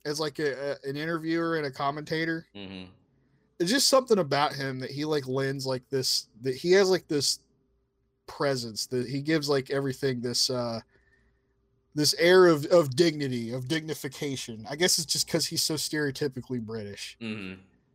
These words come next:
Speaker 1: <laughs> It works, though.
Speaker 2: "We're outside here, and Hulk Hogan's locker room, even though it's a bathroom. Let's go in." And
Speaker 1: Yeah.
Speaker 2: he, and he, and he doesn't even knock. He just fucking goes in.
Speaker 1: He just goes in.
Speaker 2: Yeah.
Speaker 1: He's Lord Alfred Hayes. How can you,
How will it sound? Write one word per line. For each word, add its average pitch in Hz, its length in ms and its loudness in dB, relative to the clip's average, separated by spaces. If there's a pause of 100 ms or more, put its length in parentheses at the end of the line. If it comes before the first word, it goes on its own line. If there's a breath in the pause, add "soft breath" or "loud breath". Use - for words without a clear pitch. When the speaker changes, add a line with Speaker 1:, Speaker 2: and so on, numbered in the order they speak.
(120)
Speaker 1:
<laughs> 220 500 2
It 175 120 2
works, 160 440 2
though. 113 280 -10 (220)
Speaker 2:
"We're 202 160 -6
outside 170 720 -12
here, 147 380 -14
and 127 320 -12
Hulk 175 300 -18
Hogan's 123 580 -12 (160)
locker 117 340 -14
room, 95 540 -12
even 143 240 -10
though 135 160 -12
it's 135 160 -14
a 143 60 -12
bathroom. 90 840 -12
Let's 135 240 -8
go 95 280 -8
in." 71 200 -18 (1400 soft breath)
And - 20 -4
Speaker 1:
Yeah. 139 80 0
Speaker 2:
he, 185 160 0
and 165 100 -6
he, - 120 -18 (300 loud breath)
and 151 160 -6
he 165 160 -6
doesn't 190 300 -8
even 156 240 -8
knock. 110 260 -6
He 98 80 -12
just 95 220 -12
fucking 98 320 -12
goes 87 260 -10
in. 82 260 -16 (440)
Speaker 1:
He 208 100 -10
just 277 160 -10
goes 135 200 -2
in. 110 280 -10
Speaker 2:
Yeah. 180 80 -8
Speaker 1:
He's 202 140 -2
Lord 208 200 10
Alfred 180 320 4
Hayes. 185 300 6
How 147 160 -2
can 160 180 -10
you, 156 300 -12